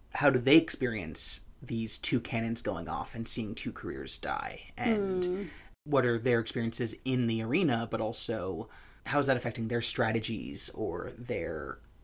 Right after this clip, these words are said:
Speaker 1: assumptions about what's happening in the arena with the queer pack and everything like that.
Speaker 2: Yeah, it, we get a little bit of the feeling of that when Katniss and Rue hear a cannon go off. And she's just like,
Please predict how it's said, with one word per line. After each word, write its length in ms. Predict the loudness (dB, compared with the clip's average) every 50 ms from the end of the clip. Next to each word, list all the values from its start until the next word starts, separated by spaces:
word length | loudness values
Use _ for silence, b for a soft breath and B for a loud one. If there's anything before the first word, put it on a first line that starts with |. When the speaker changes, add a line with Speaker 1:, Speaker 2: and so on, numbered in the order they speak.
| -20 -20 -20 -20 -10 -4
Speaker 1:
assumptions 640 | 0 2 2 2 2 2 0 -4 -6 -6 -8 -8 -6
about 200 | -4 -4 -2 -2
what's 140 | -4 -6 -2
happening 440 | -2 -2 -2 -2 -6 -8 -8 -10 -10
in 300 | -10 -10 -10 -10 -8 -10
the 340 | -10 -10 -10 -10 -12 -8 -6 -4
arena 340 | -2 0 0 -2 -2 -4
with 140 | -4 -6 -6
the 60 | -10
queer 240 | -8 -6 -6 -4 -4
pack 320 | -4 -4 -6 -6 -8 -10 -10
and 100 | -10 -8
everything 340 | -10 -10 -10 -12 -12 -12 -12
like 120 | -12 -12 -10
that. 220 | -10 -10 -10 -12 -14 -16 -20 -20 -20 _ _ _ -8
Speaker 2:
Yeah, 420 | -4 0 2 6 6 6 6 6 4
it, 240 | 2 2 2 0 -4 -8 -6 -2
we 200 | 0 0 0 2
get 200 | 2 4 4 6
a 80 | 4
little 500 | 4 4 4 2 4 6 6 6 6 4
bit 320 | 4 2 2 0 0 0 -4
of 280 | -4 -4 -4 -6 -6 -10
the 60 | -10 -12
feeling 560 | -10 -8 -4 -2 0 2 2 0 0 0 0
of 220 | 0 -2 -2 -2
that 300 | -2 -2 0 -2 -4 -8 -10 -10
when 240 | -8 -6 -6 -6 -4
Katniss 380 | -2 0 0 0 0 -4 -6 -6
and 120 | -4 -2
Rue 160 | 0 0 -2
hear 400 | -2 -6 -8 -4 -2 -2 0 0
a 220 | 0 -2 -2 -4 -6
cannon 360 | -6 0 2 2 2 2 2 0
go 160 | 0 0 0
off. 400 | 0 -2 -4 -6 -10 -14 -20 B B B B B B B B -20 -14 -10 -6
And 640 | -2 -2 -2 -2 -2 -2 -2 -2 -2 -2 -4 -6 -10 -14
she's 240 | -14 -6 -4 -4 -4 -4
just 160 | -6 -6 -6
like, 300 | -6 -6 -6 -10 -16